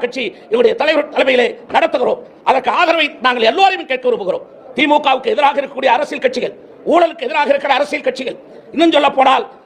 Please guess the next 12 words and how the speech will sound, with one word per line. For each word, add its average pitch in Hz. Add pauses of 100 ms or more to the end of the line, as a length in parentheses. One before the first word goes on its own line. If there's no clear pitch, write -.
நாட்டில் 294
நடக்கிற 277
அயோக்கியத்தனத்தை 294 (380)
கண்டுகொள்ளாமல் 302 (220)
இரு-, 269
இருந்துவிடக் 294
கூடாது 320
என்பதற்காக 254 (360)
அனைவரையும் 330
எச்சரிக்கையோடு 320
அழைக்கிறோம். 247 (280)
இதிலே 254